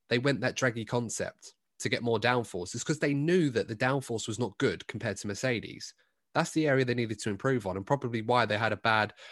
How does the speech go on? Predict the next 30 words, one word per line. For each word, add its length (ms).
twenty 300
nineteen 540
season, 440
because 220
the 100
engine 260
was 120
fantastic, 720
um, 340
albeit 460
not 180
necessarily 520
legal. 480
But 260
without 380
that 120
engine, 560
it 160
kind 260
of 100
exposed 1000
the 120
other 180
areas 320
of 60
the 60
car 220
where 140
they 80
struggled. 540